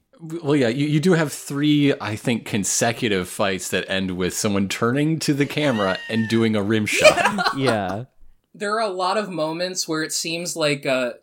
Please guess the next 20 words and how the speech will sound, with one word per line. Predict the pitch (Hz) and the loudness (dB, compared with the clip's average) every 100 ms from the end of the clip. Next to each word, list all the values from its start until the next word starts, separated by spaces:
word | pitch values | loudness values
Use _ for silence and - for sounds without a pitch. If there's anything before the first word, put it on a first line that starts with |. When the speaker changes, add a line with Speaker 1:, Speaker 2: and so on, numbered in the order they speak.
| _ | _
Speaker 2:
Joseph's | 123 156 160 - 160 - | -6 -4 -2 -4 -6 -8
point | - 160 147 135 | -8 -6 -6 -8
in | 135 | -8
the | 131 | -8
conversation | 135 131 127 123 131 123 120 123 117 113 | -6 -8 -8 -8 -6 -8 -8 -10 -10 -10
is | 127 120 - - | -10 -10 -10 -8
to, | 123 120 113 _ _ _ | -8 -8 -12 _ _ _
is | 143 135 | -6 -4
for | - 135 | -4 -2
Araki | 127 123 127 127 127 120 | -2 0 -2 -2 -6 -6
to | 123 | -8
just | 120 120 - - _ _ | -10 -10 -10 -16 _ _
express | 143 - - 143 139 143 - | -6 -4 -4 -2 -2 -2 -6
things | 131 127 120 | -4 -4 -4
that | 127 120 | -8 -6
he | 131 | -6
learned | 120 120 131 131 | -4 -4 -2 -4
on | 123 | -6
his | 120 110 | -8 -10
trip, | - 135 131 170 | -8 -2 -2 -2